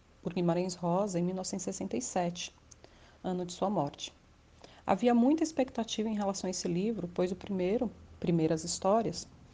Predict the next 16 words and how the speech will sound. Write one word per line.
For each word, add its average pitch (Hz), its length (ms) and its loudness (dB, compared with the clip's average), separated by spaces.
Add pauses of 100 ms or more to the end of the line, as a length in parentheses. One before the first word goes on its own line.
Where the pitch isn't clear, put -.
(580)
trouxe 233 400 6
como 254 220 0
inovação 233 400 0
os 240 120 -4
textos 254 340 -4
curtos, - 680 -2
os - 160 -10
contos. - 600 -2 (880)
Tutameia, 262 400 6
então, 277 260 6
muito 262 280 6
festejado 233 680 2
em 240 40 2
seu 220 180 -2
lançamento, 214 680 -2
mas 302 440 2